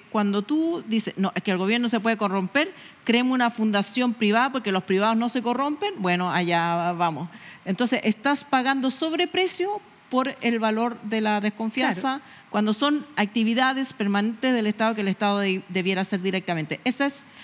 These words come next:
Speaker 1: mi opinión particular. Pero el tema en este caso es que existe una legislación laxa que ha, eh, permitido el traspaso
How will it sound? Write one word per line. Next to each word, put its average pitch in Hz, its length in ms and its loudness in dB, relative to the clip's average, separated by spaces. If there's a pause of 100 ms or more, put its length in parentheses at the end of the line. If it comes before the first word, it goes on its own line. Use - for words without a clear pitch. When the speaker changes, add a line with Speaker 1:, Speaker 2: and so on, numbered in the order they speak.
(140)
Speaker 1:
mi 269 140 2
opinión 277 320 0
particular. 226 580 0
Pero 220 380 2
el 226 160 0
tema 381 420 0
en 330 80 -2
este 359 240 -2
caso 214 480 -4
es 220 160 -2
que 196 120 0
existe 269 420 -4
una 302 160 -2
legislación 233 680 -2 (380)
laxa 254 680 0 (580)
que 262 280 2 (140)
ha, 240 460 2 (100)
eh, 190 560 2
permitido 202 560 2
el 226 140 -4
traspaso 285 720 -2